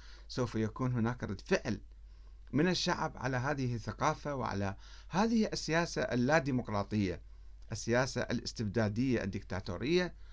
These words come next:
سوف تحدث انشقاقات في داخل التيار الصدري كما حدثت كثيرًا، ويحدث رد فعل من الشعب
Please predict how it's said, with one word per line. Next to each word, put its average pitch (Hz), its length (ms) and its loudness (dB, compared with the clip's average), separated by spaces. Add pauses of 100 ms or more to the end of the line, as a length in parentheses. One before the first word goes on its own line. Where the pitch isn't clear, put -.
(340)
سوف 135 320 0
تحدث 151 720 0
انشقاقات - 640 2
في 131 100 -2
داخل 131 300 2
التيار 107 380 0
الصدري 101 520 -4 (300)
كما 131 200 4
حدثت 190 480 2 (600)
كثيرًا، 117 540 0 (400)
ويحدث 151 480 2
رد 151 140 -2
فعل 190 300 0
من 208 140 6
الشعب 185 440 2